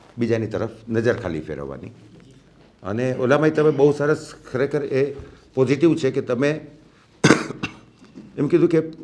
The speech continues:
પોલીસની અંદર મને, અને એ ફેક્ટ છે, તમે ઓનેસ્ટલી કીધું, નહીં તો, તો એમ કહે કે મેં તો આમ કરી નાખ્યું. એ તમે ફાકા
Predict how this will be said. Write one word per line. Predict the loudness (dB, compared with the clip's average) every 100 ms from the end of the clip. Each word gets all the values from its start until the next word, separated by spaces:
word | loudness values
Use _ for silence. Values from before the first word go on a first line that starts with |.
| -20 -20 _ -2
પોલીસની | 0 2 2
અંદર | 2 2 0 -2 -14 -4
મને, | 0 0 -4 -10 -20 -20 _ _ _ _ _
અને | -4 -4
એ | 0 4 4
ફેક્ટ | 4 -4 -4
છે, | -4 -6 -6 -18 _
તમે | -6 -2
ઓનેસ્ટલી | 2 2 2 2
કીધું, | 2 0
નહીં | 0 0
તો, | 2
તો | 2
એમ | 2
કહે | 2
કે | 0
મેં | 2 0
તો | 0
આમ | -2 0
કરી | 0 2
નાખ્યું. | 0 0 -2 -4 -6 -18 -20 _ _ _ _ _ _ _ -16 -16 -8
એ | -6 -4
તમે | -4 2 2
ફાકા | 0 0 2 2 0 -2